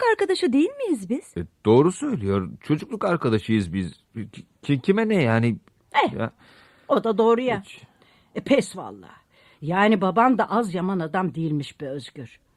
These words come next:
Speaker 2: E, ben, ben gideyim en iyisi Hande.
Speaker 1: Git.
Speaker 2: Kimmiş bu nişanlanacağın adam?
Speaker 1: İş yerinden,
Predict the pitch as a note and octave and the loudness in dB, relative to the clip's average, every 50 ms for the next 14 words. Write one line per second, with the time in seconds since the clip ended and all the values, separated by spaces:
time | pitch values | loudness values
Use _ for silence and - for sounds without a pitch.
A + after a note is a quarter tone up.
0 | _ _ G2 F#2 - - G2 G2+ G#2+ G2+ F#2 - _ _ _ - A2 - _ _ | _ _ -14 -14 -8 -6 -4 -4 -4 -4 -6 -10 _ _ _ -20 -20 -20 _ _
1 | _ - C#3 D3+ D3 B2 A#2+ A#2 A2 B2+ A#2+ A2 F#2+ F2 E2 D2+ - - D#2 D#2 | _ 0 2 2 2 2 0 0 2 2 2 2 2 0 -2 -6 -8 -12 -14 -14
2 | D2+ D2 D2 D2+ C#2+ - _ - - - - _ _ _ _ _ _ _ _ - | -14 -14 -16 -16 -18 -20 _ -20 -20 -20 -20 _ _ _ _ _ _ _ _ -6
3 | A3+ G#3+ G#3 G3 - - - _ _ _ _ _ _ _ _ _ _ _ _ _ | -6 -4 -4 -6 -6 -10 -16 _ _ _ _ _ _ _ _ _ _ _ _ _
4 | _ _ _ _ _ _ _ _ _ _ _ _ _ _ _ _ _ - _ _ | _ _ _ _ _ _ _ _ _ _ _ _ _ _ _ _ _ -20 _ _
5 | _ _ _ _ - F#3+ G3 A3+ B3+ A#3+ - - - C#3 G2 F#2+ E2+ - F#2+ F2+ | _ _ _ _ -12 -10 -8 -8 -10 -12 -14 -10 -6 -6 -6 -6 -6 -6 -6 -6
6 | F2 F2 F2 E2+ E2+ D#2 - F2 F2 F2 E2+ E2 D#2+ - G2 A#2+ - _ _ _ | -4 -4 -6 -6 -8 -8 -8 -8 -8 -6 -6 -8 -8 -10 -12 -14 -14 _ _ _
7 | _ _ _ _ _ _ _ _ _ _ _ _ _ D#4+ F4+ - - E4 C#4 A3 | _ _ _ _ _ _ _ _ _ _ _ _ _ -10 -10 -10 -6 -4 -4 -2
8 | F#3+ F#3 F3 D#3+ E3 D#3+ E3 - | -2 -2 -2 -2 -2 -4 -6 -6